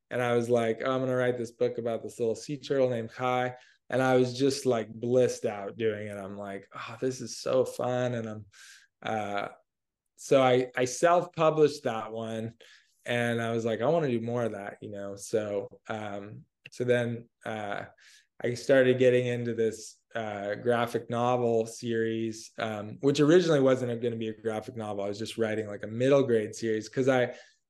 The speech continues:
I think, like, having kids, it started waking me up to a lot of the things that I used to love as a kid, like,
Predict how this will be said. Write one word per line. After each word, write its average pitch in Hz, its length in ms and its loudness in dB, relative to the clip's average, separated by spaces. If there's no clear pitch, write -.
I 131 80 2
think, 202 360 4
like, 160 200 8
having 151 440 0
kids, 156 380 4
it 147 120 0
started 139 400 4
waking 131 460 -2
me 127 160 -4
up 127 280 -2
to 127 180 2
a 120 60 0
lot 123 220 -2
of 120 100 0
the 117 80 -4
things 123 300 -8
that 113 140 -4
I 110 380 -2
used 120 280 -8
to 123 80 4
love 117 280 2
as 117 160 0
a 113 60 -4
kid, 117 480 0
like, 104 320 -6